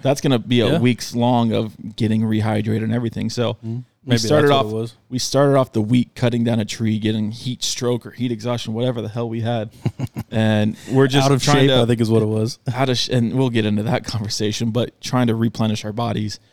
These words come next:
Speaker 2: Yep.
Speaker 1: and get us into it. Right now, we're just freaking tired. I go home and, you know, sit on the couch. Kenny's like, "All right, what's for dinner?" I'm like, "Oh, I gotta do that now?"
Speaker 2: <laughs>
Speaker 1: Like, "Can't we just order Jack in the Box or something?" Like,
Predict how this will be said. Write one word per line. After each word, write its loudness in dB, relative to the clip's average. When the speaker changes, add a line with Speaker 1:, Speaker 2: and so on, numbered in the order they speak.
Speaker 2:
Yep. -8
Speaker 1:
and -6
get 0
us -2
into 2
it. 0
Right 2
now, 2
we're 0
just -10
freaking -4
tired. -4
I -2
go 2
home 2
and, -2
you -8
know, 0
sit 0
on 2
the -2
couch. -2
Kenny's -2
like, -6
"All 0
right, 0
what's -2
for -10
dinner?" 0
I'm -2
like, -8
"Oh, 2
I 4
gotta 0
do 0
that -2
now?" -4
Speaker 2:
<laughs> 2
Speaker 1:
Like, -6
"Can't 4
we 4
just 2
order 4
Jack 0
in 0
the -2
Box -6
or -2
something?" 0
Like, 4